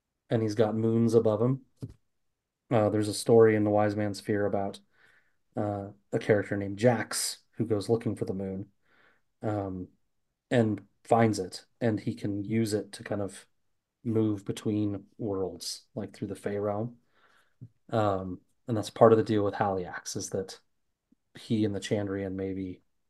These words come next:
maybe can, maybe can't, but maybe want to move through the Fey realm, and they need the moon and control of the moon maybe to do it. Um, there's a lot, there's a lot in Wise Man's Fear about that. We'll get to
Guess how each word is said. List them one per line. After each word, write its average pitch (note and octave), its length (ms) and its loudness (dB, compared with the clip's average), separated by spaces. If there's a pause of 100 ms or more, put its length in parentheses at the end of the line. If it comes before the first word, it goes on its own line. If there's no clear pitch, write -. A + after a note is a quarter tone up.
(220)
maybe A#2 360 6
can, G#2 360 -2
maybe G#2 240 -2
can't, F#2+ 420 -6 (1040)
but G2 140 2
maybe G2 240 -2
want A2 340 2
to F#2+ 320 -4 (420)
move A2+ 320 2
through A2 160 -2
the G2+ 100 0
Fey G2 220 -2
realm, F#2 440 -6 (640)
and G#2+ 160 2
they G#2 140 -2
need G#2+ 320 -2
the G2+ 80 0
moon G#2 480 -2 (140)
and G#2 140 -4
control G2+ 320 -2
of G2 40 -2
the G2 60 -4
moon G2 180 -4
maybe F#2+ 220 -6
to - 100 -12
do G#2 220 -2
it. D#3+ 200 2 (600)
Um, G2+ 440 -4 (1120)
there's G#2 140 -2
a G#2 40 -2
lot, G2+ 360 0
there's A#2 140 2
a A#2+ 40 10
lot A#2+ 200 12
in A2 100 4
Wise G#2 220 4
Man's G#2+ 200 -6
Fear G#2+ 140 -2
about G2 200 -2
that. G2 160 -2
We'll G#2 120 -4
get G2 200 -8
to G2 160 -10